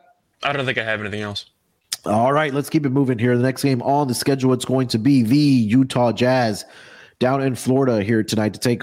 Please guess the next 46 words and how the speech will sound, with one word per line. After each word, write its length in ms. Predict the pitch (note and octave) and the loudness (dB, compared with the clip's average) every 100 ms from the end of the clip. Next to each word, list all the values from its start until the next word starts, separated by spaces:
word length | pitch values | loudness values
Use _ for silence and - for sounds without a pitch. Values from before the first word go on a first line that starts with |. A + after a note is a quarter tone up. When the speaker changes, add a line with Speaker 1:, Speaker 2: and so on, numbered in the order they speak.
| - | -2
Speaker 2:
on 320 | D3 D3+ C#3+ | 0 0 0
the 160 | A#2+ A#2 | 0 0
Orlando 640 | A2+ A2+ A2 A#2+ A2+ G2 | 0 0 0 0 0 0
Magic. 500 | F#2+ A#2+ C3+ B2 B2+ | 0 -2 -2 -4 -2
Looking 260 | D#3+ E3+ E3+ | -2 -2 -2
at 100 | C#3+ | -2
the 100 | - | -2
opening 340 | C3+ C3+ A#2 | -2 -2 -2
lines 380 | A#2+ B2+ B2 A#2+ | 0 0 -2 -4
for 420 | - B2 B2 A#2 | -2 2 2 0
this 380 | A2 A#2+ A2+ - | 0 0 0 -2
game, 380 | - A#2+ B2 G2+ | -2 0 0 0
I 100 | G#2 | -2
am 100 | F#2 | -4
currently 500 | - D3+ D3 B2+ A2+ | -4 -4 -2 -2 -2
seeing 760 | - - C#3+ C3+ C3 C3+ C3 B2 _ - - - - | -2 -2 0 0 0 2 0 -2 _ -20 -20 -20 -6
the 720 | A#2 A#2+ A2+ A2 C3 E3+ D#3 - _ _ - | 2 4 4 4 2 2 0 -2 _ _ -4
Orlando 300 | C3 C#3+ D#3 | 0 2 0
Magic 400 | C3 C3+ C3 C3 | 0 0 0 -2
open 240 | C3+ A#2+ A#2+ | -2 -2 -2
up 140 | A#2 - | -2 -2
as 200 | A2 - | -2 -2
a 240 | G2+ G2+ F#2+ | -2 0 -2
three-point 520 | - D3 D3 D3 B2+ | 0 0 2 -2 0
favorite. 280 | C3+ B2+ A#2+ | 0 2 2
That 120 | A#2+ | 0
number's 260 | B2 A#2+ A#2 | 0 -2 -2
now 120 | A2 | -2
been 180 | G#2+ F#2+ | -2 0
bet 220 | G#2+ - | -4 -2
up 140 | G2+ | -6
to 120 | - | -4
minus 400 | G2 G#2 C#3+ C3 | -4 -2 0 -2
three 180 | - B2 | -2 0
and 80 | A#2 | 0
a 40 | |
half. 280 | F#2+ G#2+ G#2 | 0 0 -2
Still 240 | - F#3 F3+ | 0 0 0
see 160 | - | -4
some 160 | C3 G#2+ | -4 -2
minus 260 | G#2+ G2+ | -2 -2
threes 220 | - G#2+ D2+ | -2 -2 0
out 200 | G2 - | -2 0
there 160 | G2+ | -2
as 240 | E2 F2+ A2 | 0 -2 0
well. 360 | A2 A2+ G#2+ | 2 2 -2